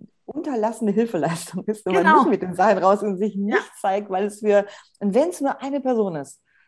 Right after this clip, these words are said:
Speaker 1: ja,
Speaker 2: Genau.
Speaker 1: für die es genau passt und wo es das Leben verändern kann, ne, oder wo uns unterstützen kann, dann ist es ja schon, dann haben wir da schon unser Ziel erreicht. Und das ist ja auch das, was, was so schön ist und was mir Spaß macht. Es
Speaker 2: Und
Speaker 1: muss
Speaker 2: das
Speaker 1: ja
Speaker 2: fand
Speaker 1: nur,
Speaker 2: ich
Speaker 1: es muss dieses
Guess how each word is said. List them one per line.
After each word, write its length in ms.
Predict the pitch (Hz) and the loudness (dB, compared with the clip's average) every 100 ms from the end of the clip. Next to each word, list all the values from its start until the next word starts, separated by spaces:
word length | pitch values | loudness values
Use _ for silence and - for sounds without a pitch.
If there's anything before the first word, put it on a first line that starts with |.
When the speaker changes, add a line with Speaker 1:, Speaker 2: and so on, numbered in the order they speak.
| _ | _
Speaker 1:
ja, 120 | 196 233 | 0 2
Speaker 2:
Genau. 140 | 202 | 2
Speaker 1:
für 80 | 208 | 0
die 100 | 240 | -2
es 140 | 240 | -4
genau 320 | 233 220 277 | -6 2 2
passt 380 | 277 247 240 - | 2 -4 -4 -6
und 180 | 214 202 | -6 -4
wo 120 | 202 | -4
es 120 | 202 | -4
das 160 | 202 196 | -8 -10
Leben 340 | 196 196 196 | -2 -2 -2
verändern 400 | 190 - 170 165 | -4 -8 -8 -8
kann, 220 | - 165 165 | -8 -6 -4
ne, 120 | 208 | -2
oder 160 | 190 | -2
wo 60 | 190 | -2
uns 100 | 180 | -4
unterstützen 540 | 170 170 - 180 170 | -4 -6 -4 -8 -8
kann, 260 | 165 160 156 - _ _ _ | -8 -8 -8 -14 _ _ _
dann 200 | 185 202 | -4 -2
ist 160 | 185 196 | -2 -4
es 140 | 165 | -4
ja 120 | 175 | -2
schon, 520 | 170 175 165 165 175 - | -2 -4 -4 -4 -6 -4
dann 160 | 170 | -2
haben 120 | 185 | 0
wir 80 | 180 | 0
da 80 | 175 | -2
schon 160 | 185 175 | -4 -4
unser 160 | 165 | -4
Ziel 220 | - 180 | -6 -6
erreicht. 340 | 170 165 160 156 | -4 -2 -2 -2
Und 80 | 156 | -6
das 100 | 170 | -4
ist 120 | 165 | -4
ja 100 | 151 | -2
auch 40 | |
das, 220 | 160 156 | -2 -4
was, 260 | 156 151 - | -6 -8 -12
was 120 | 147 | -16
so 80 | 160 | -14
schön 300 | - 170 165 | -10 -6 -6
ist 140 | 160 | -8
und 60 | 156 | -12
was 120 | 156 | -12
mir 80 | 151 | -14
Spaß 320 | - 160 - | -10 -12 -10
macht. 160 | 76 - _ _ _ _ _ _ | -12 -14 _ _ _ _ _ _
Es 100 | 170 | -8
Speaker 2:
Und 60 | 190 | -2
Speaker 1:
muss 120 | 196 | 0
Speaker 2:
das 60 | 190 | 0
Speaker 1:
ja 40 | |
Speaker 2:
fand 120 | 180 | 2
Speaker 1:
nur, 100 | 180 | 2
Speaker 2:
ich 40 | 180 | 2
Speaker 1:
es 140 | 185 | -2
muss 160 | 180 185 | -10 -10
dieses 340 | 190 185 185 | -8 -8 -10